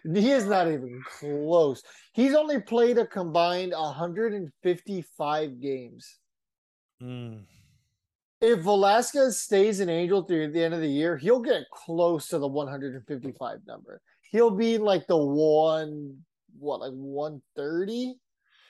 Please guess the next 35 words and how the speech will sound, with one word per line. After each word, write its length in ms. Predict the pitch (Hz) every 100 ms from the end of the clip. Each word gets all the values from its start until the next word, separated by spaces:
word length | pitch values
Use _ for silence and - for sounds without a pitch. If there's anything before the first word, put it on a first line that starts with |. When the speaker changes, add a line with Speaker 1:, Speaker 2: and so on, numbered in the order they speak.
| _
Speaker 2:
Yeah, 160 | 170 214
because 300 | 202 220 170
even, 240 | 202 202
Speaker 1:
Thing. 100 | 180
Speaker 2:
even 180 | 196 220
when 120 | 214
he's 180 | 269 180
not 160 | 185 170
starting, 560 | - 165 170 170 151
for 160 | 131 151
some 320 | - 170 160
reason, 420 | 165 170 147 135
Nevin 320 | 131 151 151
Speaker 1:
Yeah. 140 | 156 139
Speaker 2:
and 80 | 143 143
Adam 200 | 143 135
were 100 | 131
like, 160 | 120 139
"Hey, 140 | 202
let's 140 | 220
bring 200 | 156 208
him 160 | 202 190
in 180 | 202 170
late 180 | 156 175
in 40 |
the 60 | 165
game." 460 | 151 - 185 - 151
<laughs> 80 | -
Speaker 1:
Exactly, 460 | 185 165 196 180
and 80 | 180
that 140 | 202 202
counts. 440 | 247 165 127 - -
That 220 | 180 -
counts. 380 | - 214 165
I 60 | -